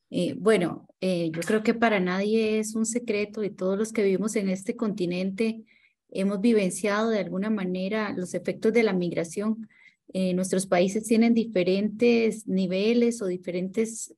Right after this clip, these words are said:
formas de vivir la migración. Algunos somos países expulsores, otros somos países de tránsito, otros somos países receptores, y creo que actualmente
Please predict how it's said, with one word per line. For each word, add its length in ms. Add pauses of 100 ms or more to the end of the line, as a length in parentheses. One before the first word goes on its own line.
formas 440
de 80
vivir 280
la 100
migración. 640
Algunos 640 (240)
somos 340
países 380
expulsores, 880
otros 220
somos 300
países 380
de 120
tránsito, 720
otros 300
somos 280
países 400
receptores, 720 (580)
y 200
creo 360
que 120
actualmente 880